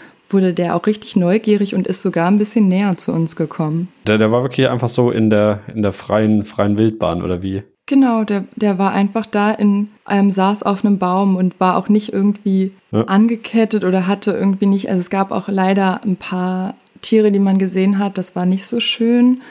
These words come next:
Speaker 1: Aber der war wirklich, ähm, frei, komplett frei. Das war, ja, sehr beeindruckend. Und, ähm, wir haben auch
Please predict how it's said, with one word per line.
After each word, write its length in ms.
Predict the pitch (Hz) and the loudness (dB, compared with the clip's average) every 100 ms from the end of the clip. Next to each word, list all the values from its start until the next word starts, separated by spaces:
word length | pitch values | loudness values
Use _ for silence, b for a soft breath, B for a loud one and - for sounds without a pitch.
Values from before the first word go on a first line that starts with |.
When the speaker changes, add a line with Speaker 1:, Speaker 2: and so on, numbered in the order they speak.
| B B B B B B | B B B B B B
Speaker 1:
Aber 220 | - 185 | -2 0
der 240 | 190 196 214 | 2 2 2
war 140 | 202 | 2
wirklich, 600 | 190 202 - 196 196 190 - | 0 -2 0 2 2 0 0
ähm, 420 | 185 180 180 180 | 2 4 2 0
frei, 600 | - - - 170 165 165 - | -6 -8 -2 0 0 -2 -4
komplett 400 | - 180 196 190 | 0 0 0 -2
frei. 380 | - 175 170 165 | -4 -2 0 -2
Das 240 | 175 - | -4 -6
war, 280 | 170 165 175 _ - | -4 -4 -8 _ -4
ja, 220 | 170 170 | -4 -4
sehr 200 | - 185 | -2 0
beeindruckend. 840 | 180 - 175 180 170 165 175 170 - - | 0 0 2 2 2 0 0 -2 -8 -4
Und, 420 | 185 180 175 175 - | 2 2 2 0 -2
ähm, 300 | 175 170 170 | 0 2 0
wir 140 | 185 | 0
haben 220 | 170 185 - | 2 0 2
auch 460 | 175 165 160 - | 2 2 0 -6